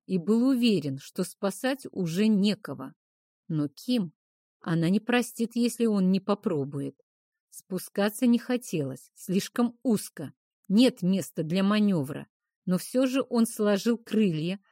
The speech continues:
чтобы не ободрать их об острые края, и начал скользить вниз, по склону, высекая когтями снопы искр из черных камней. Искры смешивались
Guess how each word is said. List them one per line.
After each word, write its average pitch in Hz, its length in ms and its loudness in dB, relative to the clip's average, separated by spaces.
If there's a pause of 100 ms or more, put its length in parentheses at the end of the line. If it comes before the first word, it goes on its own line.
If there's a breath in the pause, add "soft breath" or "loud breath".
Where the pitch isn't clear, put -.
(140)
чтобы 202 420 2
не 214 180 6
ободрать 190 800 0
их 196 300 -4 (340)
об 180 220 -2
острые 240 380 0
края, 180 680 -2
и 185 100 -2
начал 240 400 2
скользить 208 680 -2
вниз, 233 520 6 (300)
по 202 140 0
склону, 214 680 0 (300)
высекая 247 800 0
когтями 247 720 0
снопы 220 800 0 (160)
искр 262 480 0
из 202 220 -4
черных 254 600 0
камней. 220 640 4 (640)
Искры 226 540 2
смешивались 208 1000 2